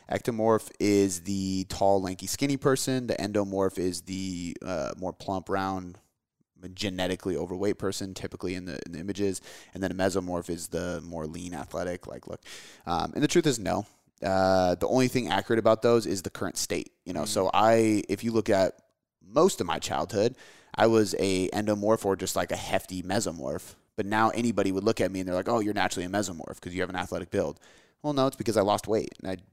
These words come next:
Speaker 1: built muscle, you know? I know tall people. I mean, fuck, look at Wiz Khalifa.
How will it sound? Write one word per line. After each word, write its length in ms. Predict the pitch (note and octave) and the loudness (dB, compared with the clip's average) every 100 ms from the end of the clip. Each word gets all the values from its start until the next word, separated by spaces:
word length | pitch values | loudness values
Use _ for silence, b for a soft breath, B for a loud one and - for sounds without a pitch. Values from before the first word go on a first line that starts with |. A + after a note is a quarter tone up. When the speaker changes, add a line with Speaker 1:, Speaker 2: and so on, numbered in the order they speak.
| _ _ | _ _
Speaker 1:
built 140 | F2 | -6
muscle, 360 | F2 E2+ - - _ | -4 -6 -8 -16 _
you 80 | F#2+ | -6
know? 200 | F2+ F2+ B B B | -4 -4 B B B
I 100 | - | 2
know 180 | B2 B2 | 6 6
tall 320 | A2 - A#2 | 4 6 6
people. 580 | A2+ - C3+ G2+ F#2+ F#2+ - | 6 0 -2 2 2 0 -4
I 60 | |
mean, 120 | B2 B2+ | -2 0
fuck, 240 | F2 - | -2 0
look 160 | C#3 C#3+ | 0 6
at 40 | |
Wiz 140 | C#3 | 4
Khalifa. 420 | - A#2 A#2 B1+ | 4 0 -2 -6